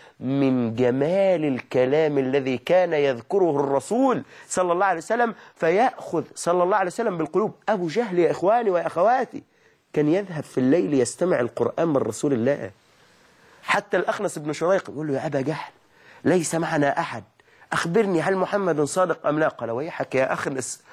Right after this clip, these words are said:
والله إن محمدا لصادق". قال: "إذا لماذا لا نتبع؟" قال: "ماذا نفعل لآل عبد المطلب؟ خر-، كانوا يسقون الحجيج فسقينا، يطعمون الحجيج فأطعمنا، خرج منهم نبي، فأن أن يخرج منا نبي؟"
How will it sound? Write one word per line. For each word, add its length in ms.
والله 380
إن 360
محمدا 540
لصادق". 600
قال: 120
"إذا 220
لماذا 380
لا 120
نتبع؟" 440
قال: 200
"ماذا 220
نفعل 420
لآل 300
عبد 280
المطلب؟ 560
خر-، 360
كانوا 280
يسقون 320
الحجيج 360
فسقينا، 640
يطعمون 440
الحجيج 360
فأطعمنا، 720
خرج 340
منهم 440
نبي، 360
فأن 360
أن 200
يخرج 400
منا 360
نبي؟" 420